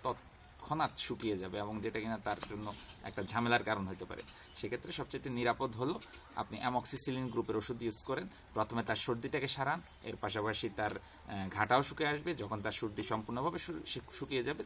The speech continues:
তখন আপনি, আহ, আহ, ক্লক্সাসিলিন বা ফ্লুক্লক্সাসিলিন গ্রুপের ওষুধগুলো ব্যবহার করবেন। আহ, অবশ্যই পরিমাণ মতো ডাক্তারের নির্দেশ অনুসারে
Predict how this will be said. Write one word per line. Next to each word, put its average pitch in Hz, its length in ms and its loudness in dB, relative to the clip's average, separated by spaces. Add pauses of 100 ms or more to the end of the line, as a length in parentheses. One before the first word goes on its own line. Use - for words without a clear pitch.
তখন 131 280 -2
আপনি, 101 360 -6
আহ, - 400 -10
আহ, 98 760 -2 (380)
ক্লক্সাসিলিন - 600 6 (140)
বা 110 120 -6
ফ্লুক্লক্সাসিলিন 104 880 2
গ্রুপের 95 300 -6
ওষুধগুলো 101 400 -2
ব্যবহার 95 340 -2
করবেন। 139 340 0 (460)
আহ, 92 240 -2
অবশ্যই 98 380 0
পরিমাণ 107 320 0
মতো 101 280 -8
ডাক্তারের 98 480 -4
নির্দেশ 98 480 -2 (300)
অনুসারে 131 480 2